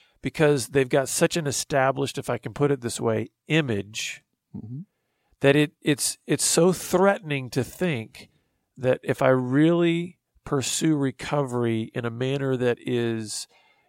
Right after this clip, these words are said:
Speaker 1: that is proper and good,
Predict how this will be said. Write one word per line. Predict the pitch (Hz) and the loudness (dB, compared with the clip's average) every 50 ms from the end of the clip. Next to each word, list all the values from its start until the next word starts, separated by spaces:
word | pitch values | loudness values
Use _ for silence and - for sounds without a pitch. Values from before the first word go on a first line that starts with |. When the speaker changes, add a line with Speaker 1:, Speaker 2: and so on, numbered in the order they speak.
| _ _ _ | _ _ _
Speaker 1:
that | 196 139 131 127 | -2 0 0 2
is | 131 131 123 120 113 113 107 101 - - - _ _ _ _ _ | 2 2 2 2 0 0 -2 -4 -8 -10 -12 _ _ _ _ _
proper | - - 156 139 147 170 - - 139 120 123 | -4 -2 0 2 2 0 0 -2 -2 -2 -2
and | 135 120 107 107 104 | -2 -6 -10 -10 -10
good, | 95 - 170 190 175 131 107 101 98 98 101 113 | 2 6 6 8 8 6 4 2 0 -4 -8 -10